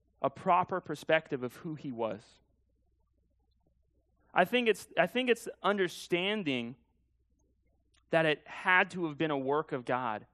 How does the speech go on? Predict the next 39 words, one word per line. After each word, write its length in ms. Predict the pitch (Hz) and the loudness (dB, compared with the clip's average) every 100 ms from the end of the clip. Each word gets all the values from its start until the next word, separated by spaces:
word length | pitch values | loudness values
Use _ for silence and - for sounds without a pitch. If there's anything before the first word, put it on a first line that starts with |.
| _ _ _ _ _ _ _ _ - | _ _ _ _ _ _ _ _ -10
to 120 | 123 | -2
give 240 | 135 139 | 2 2
him 280 | 135 123 120 | 0 -8 -6
new 160 | 113 107 | -6 -4
life. 320 | 107 107 - | -4 -4 -4
That 120 | 131 | -2
if 80 | 135 | 0
it 100 | 151 | 0
wasn't 480 | 147 170 196 185 175 | 4 6 6 4 -4
for 140 | 170 | 2
that, 180 | 156 151 | 4 4
he 140 | 196 | 0
would 160 | 202 170 | 2 2
have 180 | 143 - | 2 -4
kept 320 | - 196 - | -2 0 0
on 480 | 175 175 139 110 113 _ _ _ _ | 0 2 2 0 -8 _ _ _ _
in 160 | 143 147 | -4 -2
his 220 | 147 127 | -2 -2
disobedience, 600 | 139 139 135 127 131 131 | -4 -2 -2 -2 -4 -6
kept 320 | - 196 190 - | -4 0 0 2
on 260 | 165 165 | 2 2
in 80 | 143 | -2
his 160 | 131 113 | -6 -8
blindness. 500 | 123 123 123 117 - - - | -4 -4 -6 -8 -14 -20 -2
I 120 | 170 | 2
think 380 | 180 202 196 151 | 2 0 -4 -2
that 280 | 175 214 208 | 2 2 2
is 160 | 156 139 | 0 2
what 260 | 147 143 | 4 4
humbled 600 | - - 185 214 180 139 | 2 -2 -2 0 -2 -4
him 360 | 123 117 107 113 _ _ _ - | -4 -6 -6 -10 _ _ _ -8
to 80 | |
call 280 | 156 160 170 | 2 8 8
himself 440 | 160 151 - 139 127 | 8 0 2 4 6
not 260 | 143 175 | 4 4
the 60 | 180 | 2
brother 360 | 175 175 170 | 6 6 6
of 100 | 165 | 2
Christ, 540 | - 165 143 143 - | -2 -2 0 -2 -8